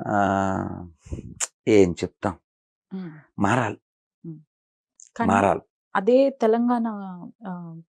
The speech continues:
Speaker 2: పార్లమెంట్ ఎలక్షన్స్‌కి వస్తే కనీసం మినిమం ఓటింగ్ పర్సెంటేజ్
Speaker 1: బా,
Speaker 2: కూడా
Speaker 1: వద్దులే అమ్మా, చాలా
Speaker 2: నమోదు అవ్వకపోవటం.
Speaker 1: వరస్ట్.
Speaker 2: ఇంకొన్ని వీడియోలు కూడా బయటకు వచ్చినాయి. ఆ, ఓల్డ్ సిటీలో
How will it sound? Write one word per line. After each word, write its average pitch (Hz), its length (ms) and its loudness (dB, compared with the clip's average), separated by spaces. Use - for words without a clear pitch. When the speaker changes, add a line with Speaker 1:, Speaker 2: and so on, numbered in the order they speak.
Speaker 2:
పార్లమెంట్ 196 420 -4
ఎలక్షన్స్‌కి 175 540 -8
వస్తే 156 380 -10
కనీసం 233 480 0
మినిమం 247 480 0
ఓటింగ్ 220 420 0
పర్సెంటేజ్ 196 560 -4
Speaker 1:
బా, 196 120 -4
Speaker 2:
కూడా 214 160 0
Speaker 1:
వద్దులే 123 320 4
అమ్మా, 95 200 0
చాలా 98 220 2
Speaker 2:
నమోదు 98 220 8
అవ్వకపోవటం. 175 680 -6
Speaker 1:
వరస్ట్. 107 540 4
Speaker 2:
ఇంకొన్ని 311 380 4
వీడియోలు 269 420 2
కూడా 233 180 2
బయటకు 190 340 -4
వచ్చినాయి. - 400 -12
ఆ, 180 100 -8
ఓల్డ్ 202 320 -2
సిటీలో 233 560 -4